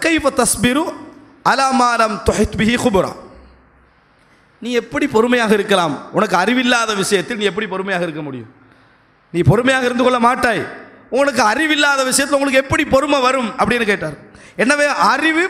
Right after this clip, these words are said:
பொறுமைக்கான முதல் காரணம். ஒருத்தன்ட்ட அறிவு இருந்தா அவன் நிறைய பொறுப்பான், அறிவில்லாட்டி நிறைய கோவப்படுவான். ஒரு சமுதாயத்தில் அறிவு நிறைய வளர்க்கப்பட வேண்டும்.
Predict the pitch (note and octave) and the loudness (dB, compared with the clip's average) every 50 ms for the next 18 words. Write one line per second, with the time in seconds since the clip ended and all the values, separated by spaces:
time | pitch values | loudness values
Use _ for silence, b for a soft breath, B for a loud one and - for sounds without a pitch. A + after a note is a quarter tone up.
0 | - - B3+ C#4 D4 D4 D4 C#4+ C#4+ - C#4+ D4 D4 D4 B3+ C4 C#4 D#4 D#4 D#4 | 0 0 0 0 0 0 -2 -2 0 0 0 2 2 2 4 4 2 2 0 -2
1 | C4 A3 G#3 G3+ F3 D3 B2 - - - - - B B B B B B F#3+ A3 | -2 -2 -2 -2 -2 -4 -8 -10 -14 -16 -20 -20 B B B B B B -2 0
2 | - C#4 C4 - C4+ A3 A3+ C4 D#4+ E4 D#4+ E4 D4+ C4+ C#4 D4 D#4 D4 B3+ A#3+ | 2 0 0 2 0 2 0 0 0 0 0 0 0 2 2 2 2 2 0 0
3 | B3+ C#4 C4 - - A3+ B3+ F#3+ F3 D#3+ - - - - - - - - - _ | 0 0 0 2 2 0 0 0 -2 -4 -4 -6 -10 -20 -20 -20 -20 -20 -20 _
4 | _ _ - - F#3 A3 C4 C#4+ C#4 C4 C4 B3 A#3+ B3+ C4 A#3+ A3 A#3 B3 A#3 | _ _ -6 -2 0 0 0 0 0 0 0 0 0 0 0 0 2 0 0 0
5 | G3 G#3+ G#3+ G3+ E3 F3 D3+ C3+ A#2+ - - - b b b b b b b A3 | 0 0 0 0 0 -4 -6 -6 -8 -12 -18 -20 b b b b b b b -4
6 | B3 - A3+ A#3 B3 D4 D4 D4 C#4 C4 A#3+ B3 - C#4+ B3+ - - G#3 A#3 C4+ | -2 0 -2 -2 0 0 0 0 2 0 0 0 0 -2 0 0 0 0 0 0
7 | C#4+ C4+ C4+ B3+ A#3 A3+ A#3 B3+ B3+ B3 A3 G#3+ A3+ G#3+ - G#3 E3 F#3 F3+ E3+ | -2 -2 -4 -6 -6 -6 -6 -4 -4 -2 -2 -2 -2 -2 -4 -6 -6 -6 -6 -8
8 | D#3 C3+ A#2+ G#2+ | -8 -10 -14 -18